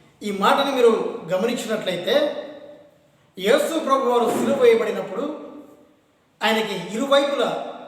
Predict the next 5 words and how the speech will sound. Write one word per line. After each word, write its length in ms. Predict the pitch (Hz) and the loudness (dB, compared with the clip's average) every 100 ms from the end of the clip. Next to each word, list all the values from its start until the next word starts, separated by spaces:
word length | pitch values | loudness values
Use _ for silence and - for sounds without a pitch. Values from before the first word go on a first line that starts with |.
| - | -10
ఇద్దరు 260 | 233 226 220 | 2 4 4
దొంగల్ని 540 | 220 269 294 285 269 | 2 4 6 6 2
కూడా 220 | 233 269 285 - - - | 0 2 0 -4 -10 -6
సిలువ 180 | 226 247 | -2 0
వేశారు. 640 | 202 202 208 170 - - | -2 -4 -6 -8 -10 -16